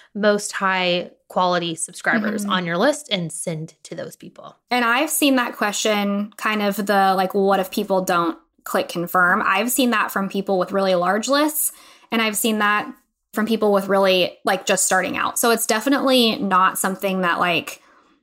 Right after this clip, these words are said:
Speaker 2: I think a lot of people do struggle with that, whether you have a large list or a smaller list. But yeah, I mean, I don't know how else to drive that point home more, that, like, the quality of the subscriber really matters, and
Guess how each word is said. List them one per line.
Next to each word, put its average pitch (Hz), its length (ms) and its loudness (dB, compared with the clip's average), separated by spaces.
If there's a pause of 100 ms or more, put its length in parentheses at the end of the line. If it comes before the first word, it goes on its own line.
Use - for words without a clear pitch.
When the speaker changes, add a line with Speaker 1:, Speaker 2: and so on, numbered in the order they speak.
(360)
Speaker 2:
I 208 100 0
think 226 160 2
a 220 60 2
lot 190 220 6
of 180 100 -6
people 185 380 2
do 175 280 0
struggle 220 340 2
with 220 180 2
that, 233 300 2
whether 185 200 2
you 175 320 0
have 170 240 0
a 185 40 2
large 190 280 2
list 196 260 -2
or 196 80 0
a 190 80 0
smaller 196 380 2
list. 208 460 0 (200)
But 190 420 2 (280)
yeah, 196 180 2
I 185 100 0
mean, 190 140 -2
I 196 100 0
don't 202 140 0
know 202 80 2
how 190 200 4
else 185 160 2
to 202 60 -4
drive 175 260 0
that 170 180 0
point 175 300 -2 (120)
home 185 280 0
more, 180 380 2
that, 202 220 0
like, - 460 -4 (200)
the 214 120 -2
quality 185 380 2
of 180 100 -2
the - 80 0
subscriber 165 440 -4
really 165 240 -2
matters, 185 500 2
and 180 280 -4